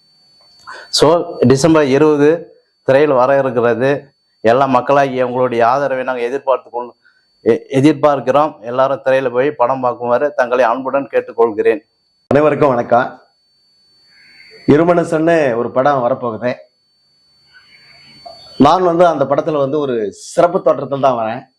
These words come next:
Speaker 2: சின்ன கதாபாத்திரம் தான், அது காமெடியன்னு கூட சொல்லிக்கலாம். இந்த படத்தை வந்து தயாரிச்சவர் என்னுடைய அருமை அண்ணன்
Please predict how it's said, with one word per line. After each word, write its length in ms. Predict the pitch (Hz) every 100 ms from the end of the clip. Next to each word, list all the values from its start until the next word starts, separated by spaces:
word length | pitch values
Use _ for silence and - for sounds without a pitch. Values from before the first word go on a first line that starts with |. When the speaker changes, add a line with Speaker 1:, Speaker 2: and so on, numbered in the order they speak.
| _ _
Speaker 2:
சின்ன 260 | 131 151
கதாபாத்திரம் 540 | 135 135 127 113 107 98
தான், 240 | 117 - _ _ _ _ _ _ _ _ _ _ _
அது 220 | 143 147
காமெடியன்னு 480 | 143 147 185 180 170
கூட 140 | 170 170
சொல்லிக்கலாம். 440 | 147 139 123 139 - _ _ _ _ _ _ _ _ _ _ _ -
இந்த 180 | 151
படத்தை 280 | 151 185 208 185
வந்து 240 | 180 -
தயாரிச்சவர் 760 | 160 170 151 147 156 160 113 - - _ _
என்னுடைய 320 | 135 143 139
அருமை 240 | 151 170
அண்ணன் 400 | 143 151 156 -